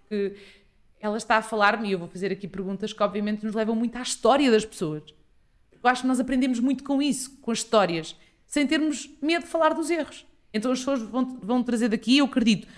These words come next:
ferramentas, ideias, inspiração, motivação, para que as ajude nas suas vidas profissionais,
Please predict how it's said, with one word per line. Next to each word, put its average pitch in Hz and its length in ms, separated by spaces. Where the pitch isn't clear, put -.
ferramentas, 226 640
ideias, 220 480
inspiração, 208 480
motivação, 220 580
para 302 420
que 302 140
as 269 100
ajude 285 440
nas 277 240
suas 302 260
vidas 269 240
profissionais, 294 600